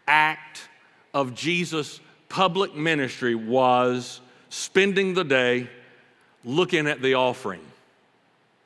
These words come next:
Let's stand in honor and reverence of the reading of God's inspired, infallible, inerrant word. And you know this story very well.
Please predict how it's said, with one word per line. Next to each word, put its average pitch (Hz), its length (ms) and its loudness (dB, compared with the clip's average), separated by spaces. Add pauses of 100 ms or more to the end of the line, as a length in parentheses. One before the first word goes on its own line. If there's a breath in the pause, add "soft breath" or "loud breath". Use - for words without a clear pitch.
(140)
Let's 123 180 -2
stand 117 320 -4
in 104 100 -6
honor 113 220 -2
and 110 80 -6
reverence 113 320 -4
of 110 60 -18
the 117 80 -6
reading 120 320 -2
of 90 100 -12
God's 110 320 0
inspired, 117 560 -2
infallible, 117 640 -2
inerrant 110 460 -2
word. 170 320 0 (580 loud breath)
And 90 180 -10
you 127 140 -2
know 139 180 2
this 139 220 -2
story 131 380 0
very 117 300 0
well. 110 440 0